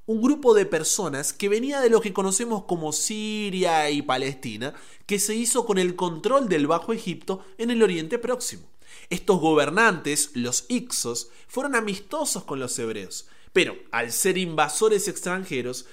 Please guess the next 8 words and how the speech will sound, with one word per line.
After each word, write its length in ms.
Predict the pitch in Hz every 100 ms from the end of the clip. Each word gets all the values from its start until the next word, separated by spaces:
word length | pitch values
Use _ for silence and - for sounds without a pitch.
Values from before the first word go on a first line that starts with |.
| - -
los 280 | 170 175
Hicsos 320 | 247 247 226 233
eran 200 | 226 208
odiados 720 | 185 165 190 202 208 214 -
por 180 | 175
los 160 | 160 160
egipcios 560 | 151 208 196 - 185 165
nativos, 720 | 151 143 214 156 123 160